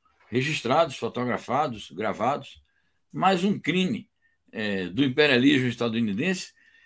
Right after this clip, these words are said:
e fatos como esses precisam ser denunciados porque muitas vezes a, não, não se tem falado muito da cia, e há uma falsa impressão de que não, a cia está, é, bem comportada, o governo democrata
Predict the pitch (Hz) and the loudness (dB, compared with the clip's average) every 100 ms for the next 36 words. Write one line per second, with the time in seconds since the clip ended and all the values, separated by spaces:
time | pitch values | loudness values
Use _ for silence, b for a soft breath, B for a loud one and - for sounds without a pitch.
0 | b - 131 151 151 143 139 120 98 - | b -4 0 2 4 4 4 2 -2 -10
1 | _ - - 165 185 185 - 151 139 175 | _ -20 -4 4 4 4 -6 0 0 0
2 | - - 143 123 151 127 139 139 139 123 | -2 -10 -8 -6 -4 -2 -2 -2 -2 -4
3 | - 131 156 135 143 127 156 180 185 135 | -2 -2 -2 -6 -10 -6 -4 -4 0 0
4 | 101 165 165 92 - _ _ _ _ - | 2 2 2 0 -16 _ _ _ _ -6
5 | 135 - 127 110 139 151 151 165 - 185 | -6 -6 -14 -8 -6 -6 -6 -6 -4 0
6 | 190 175 175 185 160 160 247 156 131 110 | 2 4 4 4 2 6 4 4 0 0
7 | - 117 90 - _ _ _ _ 135 160 | -2 -6 -6 -8 _ _ _ _ 2 4
8 | 202 220 139 - 214 190 196 160 139 - | 6 6 4 4 4 4 2 2 0 0
9 | 180 208 139 _ _ _ - 123 156 196 | -2 -2 -6 _ _ _ -14 -12 -6 -2
10 | 190 240 226 190 147 - 190 185 - 175 | 2 4 4 2 0 4 4 4 2 4
11 | 165 113 - _ _ _ 107 104 156 147 | 4 4 -2 _ _ _ -6 -2 -2 -2
12 | 156 - 120 - 185 190 165 139 123 131 | -2 0 0 6 8 8 4 0 0 2
13 | 151 151 135 139 127 - 139 156 127 120 | 2 2 0 0 -2 -2 -2 -2 -2 -6